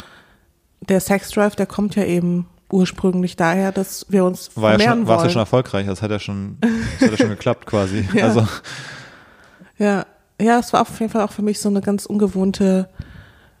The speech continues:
Speaker 1: äh, Situation, dann einfach damit konfrontiert zu sein, einfach nicht so, auch nicht so viel Lust zu haben.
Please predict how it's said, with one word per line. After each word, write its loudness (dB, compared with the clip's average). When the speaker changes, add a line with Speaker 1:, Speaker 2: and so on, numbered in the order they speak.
Speaker 1:
äh, 2
Situation, 0
dann 0
einfach -2
damit 0
konfrontiert -2
zu -10
sein, -2
einfach -8
nicht -4
so, -2
auch -4
nicht 0
so -6
viel 0
Lust 0
zu 2
haben. 0